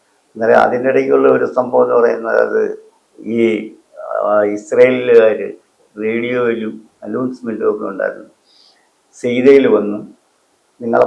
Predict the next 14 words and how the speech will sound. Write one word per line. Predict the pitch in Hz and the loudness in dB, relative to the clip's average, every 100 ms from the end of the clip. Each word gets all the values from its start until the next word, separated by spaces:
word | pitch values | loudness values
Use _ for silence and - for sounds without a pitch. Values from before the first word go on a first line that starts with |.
| - | 2
പാസ്പോർട്ട് | 107 117 - 131 127 | 0 0 0 0 0
കൊണ്ടുവന്ന് | 113 107 107 110 110 | -4 -4 -6 -8 -10
സീൽ | 120 131 | -6 -4
ചെയ്യണമെന്ന് | 123 101 - - - | -2 -4 -6 -16 -20
പറഞ്ഞു. | _ _ _ _ _ _ _ _ _ _ _ _ _ _ _ _ _ _ _ _ _ _ _ _ | _ _ _ _ _ _ _ _ _ _ _ _ _ _ _ _ _ _ _ _ _ _ _ _
അങ്ങനെ | 113 143 143 - - - | -10 -6 -6 -8 -14 2
ചിലരൊക്കെ | 135 165 180 165 117 | 4 6 4 2 2
പോയി. | 107 - - - | -4 -4 -12 -10
ഈ | 139 - | -10 -2
പോയവരാരും | 127 156 196 202 165 160 156 | 6 6 8 8 8 6 4
തിരിച്ചു | 127 127 139 | 0 -2 -2
വരുന്നില്ല. | 113 - - _ _ _ _ _ _ _ _ _ _ _ _ _ _ _ _ _ - | -2 -6 -14 _ _ _ _ _ _ _ _ _ _ _ _ _ _ _ _ _ -4
അന്നേരം | 135 151 151 | -2 0 2
നമുക്ക് | 143 160 | 0 0